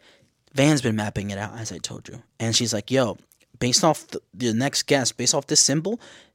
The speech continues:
the next tree is right here." And so they go and they find, they, they try to find the tree with the symbol on it, but they can't. But you know what they do find?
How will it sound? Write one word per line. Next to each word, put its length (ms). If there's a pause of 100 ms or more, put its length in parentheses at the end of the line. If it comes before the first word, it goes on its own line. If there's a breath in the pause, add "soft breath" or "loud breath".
the 120
next 280
tree 240
is 140
right 180
here." 240 (840)
And 80
so 100
they 160
go 380 (320 loud breath)
and 100
they 60
find, 460
they, 100
they 160
try 180
to 60
find 220
the 40
tree 200
with 80
the 80
symbol 260
on 140
it, 100
but 120
they 80
can't. 280 (320 soft breath)
But 100
you 60
know 100
what 120
they 80
do 160
find? 340